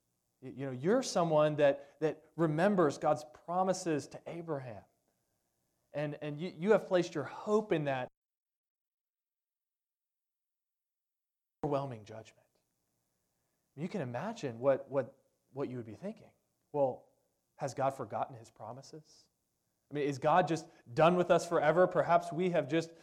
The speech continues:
you know, exceeded the limit of his grace, and now it's the end. And God is just gonna utterly wipe us out completely." Uh, and here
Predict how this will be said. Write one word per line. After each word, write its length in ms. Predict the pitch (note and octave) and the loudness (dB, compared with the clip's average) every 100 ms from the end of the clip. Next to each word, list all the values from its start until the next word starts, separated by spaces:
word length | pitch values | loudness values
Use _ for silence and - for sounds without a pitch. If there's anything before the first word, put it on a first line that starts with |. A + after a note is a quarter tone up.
| _ - | _ -2
you 120 | D#3+ | 0
know, 280 | D3+ D3 D3 - F3 | 2 2 0 -2 0
exceeded 580 | E3 - G#3 G#3 G3 | 0 -2 2 4 6
the 80 | D#3+ | 6
limit 360 | D3+ E3+ F3+ F3+ | 4 4 2 0
of 140 | D#3 | 0
his 200 | D#3 C3 | 0 -2
grace, 480 | B2 C#3 D#3 E3+ E3+ | -4 0 2 0 -4
and 140 | C#3 C3+ | -10 -8
now 340 | C#3 D#3 D#3+ C#3+ | -6 -2 -2 -4
it's 140 | - | -10
the 140 | B2 - | -16 -18
end. 360 | A#2 D3 D#3+ D3+ _ _ _ _ _ _ | -16 -14 -16 -20 _ _ _ _ _ _
And 140 | C3 C3+ | -12 4
God 240 | D3+ E3+ | 8 8
is 80 | D#3+ | 8
just 160 | D#3 - | 0 0
gonna 200 | C#3+ - | -2 2
utterly 460 | D3+ E3 D#3 D3 C#3 - - | 4 6 4 2 -2 -10 -16
wipe 360 | A2+ D3 E3 | 0 2 2
us 140 | D#3 - | 0 2
out 240 | C#3 C3+ | 0 -2
completely." 500 | C3+ B2 D3 D3+ D3+ D#3+ _ _ _ _ _ _ _ _ _ _ _ _ | -8 -10 -8 -8 -10 -16 _ _ _ _ _ _ _ _ _ _ _ _
Uh, 260 | A#2+ A#2 A2 - | -10 -8 -10 -6
and 360 | D#3 D#3+ D#3 D#3+ - _ _ _ _ | 0 2 2 0 -6 _ _ _ _
here 640 | - - F#3 G3+ G3+ F#3+ | -14 -4 2 6 6 4